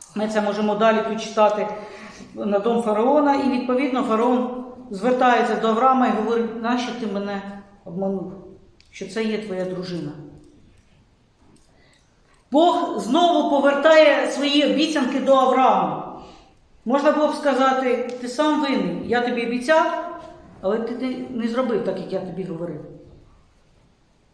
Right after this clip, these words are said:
Ти сам винен в тому, що трапилося». Якби я, я думаю собі та, з цієї історії, якби, наприклад, Авраам довірився Богу, прийшли б вони в Єгипет, я не знаю, як би ця історія далі закінчилася.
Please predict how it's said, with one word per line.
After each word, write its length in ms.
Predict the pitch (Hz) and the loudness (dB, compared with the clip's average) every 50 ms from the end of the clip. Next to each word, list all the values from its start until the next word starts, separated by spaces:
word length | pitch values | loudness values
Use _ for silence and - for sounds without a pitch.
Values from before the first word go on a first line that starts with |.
| _ _ _ _ _ _ _ _ _ _ _ _ _ _ _ | _ _ _ _ _ _ _ _ _ _ _ _ _ _ _
Ти 120 | 254 254 | -4 -4
сам 300 | 254 - 285 302 302 294 | 0 4 4 4 4 4
винен 260 | 285 302 277 269 254 | 4 2 2 2 0
в 80 | - - | 0 2
тому, 240 | 294 294 262 262 - | 2 2 2 2 0
що 140 | - 247 | 0 -2
трапилося». 560 | - - 233 220 196 - 190 190 180 - - - - - - - - - - - - - - _ _ _ _ _ | 0 2 4 4 4 4 2 0 -2 -4 -6 -8 -10 -12 -14 -16 -18 -20 -20 -20 -20 -20 -20 _ _ _ _ _
Якби 260 | 202 220 220 226 349 359 | -2 -2 0 2 2 2
я, 360 | 349 339 302 240 233 240 226 | 4 4 4 4 2 4 6
я 160 | 294 311 302 | 6 6 6
думаю 260 | 302 302 294 285 262 | 6 4 4 4 2
собі 280 | 269 285 269 269 269 262 | 2 0 0 -2 -2 0
та, 460 | 262 262 240 233 220 214 220 214 214 208 | 2 2 4 4 4 4 2 2 0 -2
з 120 | - - | -2 -4
цієї 220 | - 269 269 262 254 | -4 -4 -2 -2 -2
історії, 340 | - - 294 294 277 254 | -2 0 0 0 2 2
якби, 240 | 233 233 233 302 320 | 2 2 2 2 2
наприклад, 480 | 302 285 262 - 285 277 277 254 254 262 | 2 2 2 2 -2 0 0 0 0 0
Авраам 380 | 240 220 247 277 269 247 - | 0 4 4 4 4 4 4
довірився 460 | 247 247 254 294 277 254 - - 254 226 | 2 2 2 2 2 2 0 0 0 0
Богу, 360 | 233 262 277 240 220 - - | 0 0 0 0 -2 -2 -2
прийшли 320 | 233 233 - - 285 294 | -2 -4 -2 -2 -2 -2
б 80 | 254 220 | 0 0
вони 180 | 247 247 254 | 0 0 0
в 100 | 254 - | 0 -2
Єгипет, 460 | 202 226 226 226 269 262 262 208 - 262 | -4 -4 -2 -2 -4 -2 -4 -2 0 2
я 120 | 294 339 | 2 2
не 100 | 392 359 | 0 -2
знаю, 180 | - 320 285 226 | 0 0 0 0
як 100 | 196 - | 0 -2
би 60 | 202 | -2
ця 140 | - 220 214 | -2 -2 -2
історія 360 | 202 - - 220 202 190 185 | -2 -4 -4 -2 -2 -2 0
далі 260 | 190 190 175 170 165 | 0 -2 -2 -2 -4
закінчилася. 580 | 165 165 - 160 165 147 - - - - - | -6 -8 -10 -10 -12 -12 -12 -14 -16 -16 -16